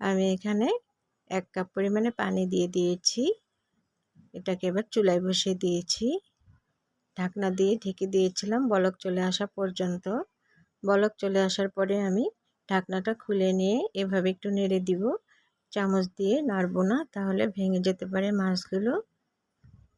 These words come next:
খুবই সহজ একটি রান্না। আমি হালকা ঝোল রেখে রেসিপিটা রান্না করেছি। আমার রান্নাটা হয়ে গিয়েছে।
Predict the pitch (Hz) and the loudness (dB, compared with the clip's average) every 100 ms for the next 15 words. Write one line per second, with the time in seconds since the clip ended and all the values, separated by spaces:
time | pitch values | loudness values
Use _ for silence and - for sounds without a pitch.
0 | _ _ _ _ _ _ _ _ _ _ | _ _ _ _ _ _ _ _ _ _
1 | _ _ _ _ _ _ _ _ _ - | _ _ _ _ _ _ _ _ _ -4
2 | 196 208 214 190 185 196 - 196 196 190 | 0 2 2 0 -2 -4 -4 -2 0 2
3 | 185 208 359 _ _ - - - _ _ | 2 2 -2 _ _ -20 -20 -20 _ _
4 | _ _ _ _ _ _ _ _ _ _ | _ _ _ _ _ _ _ _ _ _
5 | _ _ _ _ _ - 175 196 254 202 | _ _ _ _ _ -4 0 2 0 2
6 | 185 180 190 185 180 175 175 180 226 247 | 2 2 -2 -2 -2 -2 -4 -4 -2 0
7 | 180 185 - - - 254 196 180 175 180 | 0 -4 -10 -10 -4 0 2 0 -2 -4
8 | 170 160 - - 302 - _ _ _ _ | -4 -4 -6 -4 -4 -6 _ _ _ _
9 | 185 175 175 175 170 170 170 226 214 196 | -2 0 2 0 0 -2 -6 -8 -6 -4
10 | 175 - 175 175 - | -6 -8 -10 -8 -10